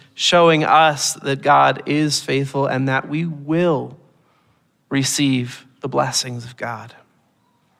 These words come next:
And even if we receive good in this life, it pales in comparison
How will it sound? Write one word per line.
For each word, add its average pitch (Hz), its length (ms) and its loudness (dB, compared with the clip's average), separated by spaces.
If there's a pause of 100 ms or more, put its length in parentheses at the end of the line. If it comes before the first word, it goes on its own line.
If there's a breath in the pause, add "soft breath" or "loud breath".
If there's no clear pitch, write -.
(880 soft breath)
And 170 100 2
even 208 220 4
if 175 140 0
we 185 160 4
receive 185 500 2
good 147 240 4
in 131 160 2
this 123 200 -2
life, 120 360 -2
it - 160 -14
pales 180 520 4
in 160 160 -6
comparison 156 960 0